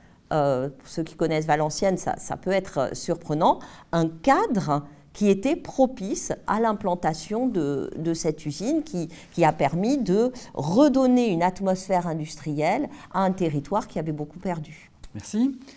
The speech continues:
Speaker 2: Euh, Sarah Guillou, alors selon vous, quelles sont les, les principales, euh, conséquences, euh, économiques, euh, et sociales de cette désindustri-, désindustrialisation ?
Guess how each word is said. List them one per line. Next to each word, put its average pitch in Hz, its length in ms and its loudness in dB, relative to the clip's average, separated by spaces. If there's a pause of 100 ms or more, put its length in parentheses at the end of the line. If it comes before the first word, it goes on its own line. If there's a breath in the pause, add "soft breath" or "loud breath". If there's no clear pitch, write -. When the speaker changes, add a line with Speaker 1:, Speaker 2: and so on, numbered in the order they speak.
(320 loud breath)
Speaker 2:
Euh, 151 120 -4 (420)
Sarah 165 340 -2
Guillou, 208 400 -2 (240)
alors 139 180 -2
selon 180 300 4
vous, 165 180 -8
quelles 160 160 -12
sont - 140 -12
les, 135 140 -6
les 113 100 -8
principales, 151 680 -8
euh, 113 420 -10
conséquences, 139 640 -12 (580 soft breath)
euh, 98 360 -8
économiques, 139 580 -2
euh, 104 180 -6
et 107 100 -4
sociales 151 460 -8
de 117 60 -10
cette 127 220 -6
désindustri-, 120 560 -8
désindustrialisation ? 110 840 -10